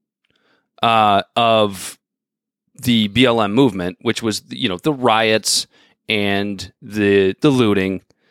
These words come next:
You often heard sometimes, you know, you have to riot and do some financial damage to make actual change. Now, me, as somebody who's traditionally been a leftist, I can actually hear that and, and really understand it.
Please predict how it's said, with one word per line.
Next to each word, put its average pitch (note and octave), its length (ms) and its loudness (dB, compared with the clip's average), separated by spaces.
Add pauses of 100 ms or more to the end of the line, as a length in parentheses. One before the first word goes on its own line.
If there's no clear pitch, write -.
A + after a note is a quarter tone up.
(600)
You D#3 180 0
often G3+ 240 2
heard F3 320 2
sometimes, G#3 1000 0
you D#3+ 180 -6
know, C#3+ 60 2
you D3 160 0
have G#3 260 -2
to A3+ 100 -2
riot A#2 600 -2
and G#2 140 -8
do F3+ 140 0
some D3+ 240 -4
financial A#2+ 560 0
damage G2 440 -4
to G2 80 -6
make E2+ 260 -8
actual E2 440 -12
change. G#2+ 480 -4
Now, F2+ 140 -8
me, D3+ 280 2
as A#2+ 120 2
somebody B2 320 0
who's A2 180 0
traditionally G#2+ 540 -4
been F2+ 140 -10
a D#2+ 40 -14
leftist, A2 480 -2
I C#3+ 160 -2
can D#3+ 160 -2
actually A2 380 -6
hear C3+ 200 2
that F#2 220 0
and, F#2 100 -10
and G#2+ 380 -10
really D3 260 0
understand G#2+ 500 -4
it. - 200 -18